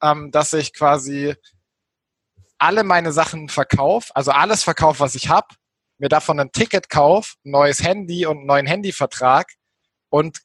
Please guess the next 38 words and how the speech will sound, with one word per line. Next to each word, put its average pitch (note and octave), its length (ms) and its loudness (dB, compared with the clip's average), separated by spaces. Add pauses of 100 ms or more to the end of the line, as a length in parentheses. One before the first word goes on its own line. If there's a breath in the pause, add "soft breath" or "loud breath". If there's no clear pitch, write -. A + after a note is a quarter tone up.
(100)
ohne G#3+ 360 4
Geld F3 560 2
nach C#3 300 0
Thailand E3+ 480 0
fliege D#3 600 -2
und C3+ 140 -4
live E3 300 2
streame C#3+ 640 -2 (520)
und D3 480 0
nur F#3 240 0
mit A3 160 0
von E3 180 0
dem D3 160 -2
Geld, E3 380 2
was D3 180 0
ich D3 100 -6
im D3 80 -6
Livestream D#3 460 0
donated C#3+ 460 -2
bekomme, C3+ 400 -2
quasi B2 300 0
lebe D3+ 460 2
und C3+ 120 -6
dadurch D3 220 2
so F#3+ 120 2
viel E3+ 180 2 (140)
mediale C#3+ 460 2
Aufmerksamkeit C#3+ 680 -2
generiere, C3 500 -2 (460 loud breath)
dass C#3 180 -2
ich, D3+ 140 -4
keine D#3 240 0
Ahnung, C#3+ 260 0
Millionen C#3+ 360 0
Dollar, D3 380 4
äh, B2+ 100 -4
Verträge A#2 480 -8
lande. A2 240 -8